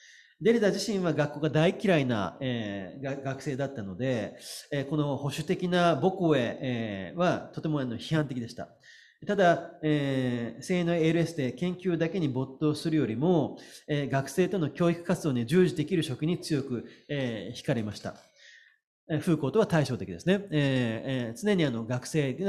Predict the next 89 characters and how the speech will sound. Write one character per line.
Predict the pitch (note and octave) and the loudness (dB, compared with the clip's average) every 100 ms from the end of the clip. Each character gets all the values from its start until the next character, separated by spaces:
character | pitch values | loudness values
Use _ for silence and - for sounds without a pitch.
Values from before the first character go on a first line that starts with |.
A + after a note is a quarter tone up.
| G3+ D#3+ | -2 -2
に | F#3+ | 0
教 | F#3+ D3+ - | 2 2 4
え | F#3+ | 6
る | E3+ | 6
現 | E3+ D#3+ | 4 4
場 | D3 | 2
に、 | E3+ E3 - - _ | 2 0 -2 -12 _
え | D3 | -4
ー、 | D3 | 2
あ | G#3 G#3 | 4 4
え | |
て、 | - A#3 D#3+ G#2 - | 4 2 2 0 -6
え | C3+ A#2+ | -6 -6
ー | |
と、 | A2+ | -6
残 | G#2+ B2+ F#3+ | -6 -2 -2
っ | - | -2
た | - - _ - | -6 -8 _ -4
と | |
い | D3 | -4
う | |
わ | G#2 | -4
け | |
で | - | -10
す。 | - - - _ _ _ - - - _ | -14 -14 -16 _ _ _ -20 -20 -20 _
千 | - B3 | -8 -2
九 | A#3+ | -2
百 | G3+ | 0
六 | D#3 D3 D#3 | 0 0 0
十 | D3+ | 4
四 | D3+ C#3+ | 4 2
年 | C#3 D3 | -2 -2
に | F3+ | 0
デ | D3+ E3 | 0 0
リ | |
ダ | C#3 | 0
は | A2+ | -2
高 | - E3 | -6 -4
等 | F#3 | -2
師 | F3+ - | -2 -4
範 | E3+ | -4
学 | E3+ E3 | -4 -6
校 | A#2+ | -8
で | A2+ | -10
講 | - G3 D#3 | -2 0 2
師 | - | -2
と | |
し | A#2+ | -8
て、 | - F#3 F3+ | 2 2 2
え | A2+ F#2 E2 C#2+ _ _ | -4 -8 -12 -16 _ _
ー、 | B2+ | -10
え | |
ー、 | A2+ | -8
勤 | D#3 C3+ | -4 -4
務 | A2 | -4
を | |
し | - | -6
始 | G#2+ | -6
め | G#2 | -6
ま | G2 | -10
し | - | -12
た | G2 | -6
が、 | C3+ C3+ - - - - | -2 -2 -4 -14 -20 -6
ア | D3 D#3 | 2 6
グ | |
レ | F#3 G3 | 8 8
ガ | A3 | 6
シ | A3+ | 4
ョ | |
ン | E3 | -2
の | B2+ | -4
試 | - | -6
験 | F#3+ G3 | -8 -6
対 | G#3+ G#3 | -4 -4
策 | F#3+ - | -4 -6
と | - | -4
い | B2+ | -4
う | A2 | -4
制 | D3+ | -4
約 | C#3 C3 | -4 -4
下 | - G2+ - F#3 | -6 -6 -2 2
が、 | F#3+ D3 - - | 2 2 -8 -6
え | C#3 A#2 | -2 -2
ー、 | |
あ | |
り | A#2 | -2
ま | G#2+ | -6
し | - | -8
た。 | F#2+ - | -12 -12